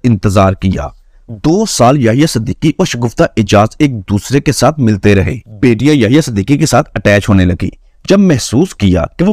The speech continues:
बेहतरीन वालिदैन बन सकते हैं, तब शगुफ्ता एजाज ने दो सालों बाद याहिया को हाँ कर दी। लेकिन इस शादी के दरमियान याहिया के बच्चे आ गए। उनका ख्याल था कि शगुफ्ता उनके वालिद से सिर्फ और सिर्फ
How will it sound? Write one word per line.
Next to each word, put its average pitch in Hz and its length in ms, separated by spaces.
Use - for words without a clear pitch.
बेहतरीन 120 600
वालिदैन 107 520
बन 127 140
सकते - 340
हैं, 87 220
तब 190 140
शगुफ्ता 123 600
एजाज 101 380
ने 160 60
दो 135 280
सालों 113 380
बाद 95 320
याहिया 110 380
को 143 140
हाँ 110 360
कर 101 140
दी। 131 200
लेकिन 208 280
इस 240 120
शादी 127 340
के 202 120
दरमियान 123 380
याहिया 120 260
के 185 120
बच्चे 120 420
आ 98 120
गए। 90 260
उनका 117 260
ख्याल 110 360
था 101 140
कि 123 100
शगुफ्ता 98 420
उनके 131 320
वालिद 104 360
से 156 120
सिर्फ 240 320
और 156 60
सिर्फ 175 300